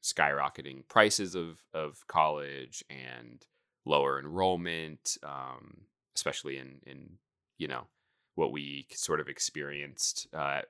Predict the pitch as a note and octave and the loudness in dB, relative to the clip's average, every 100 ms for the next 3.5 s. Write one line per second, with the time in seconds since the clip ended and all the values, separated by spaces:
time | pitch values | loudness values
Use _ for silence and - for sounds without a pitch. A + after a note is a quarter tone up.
0 | _ - - D2 - - D2 C#2+ C#2+ C#2 | _ -10 -4 -4 -2 -4 -4 -6 -6 -6
1 | C#2 - - D2 C#2+ D2 C#2+ D2+ D2 C#2+ | -10 -12 -8 -6 -6 -10 -12 -8 -8 -6
2 | D2 C#2+ C#2+ _ - D2 C2+ - _ _ | -8 -10 -14 _ -6 -6 -6 -12 _ _
3 | _ _ D#2 D2 C#2+ | _ _ -4 -2 -4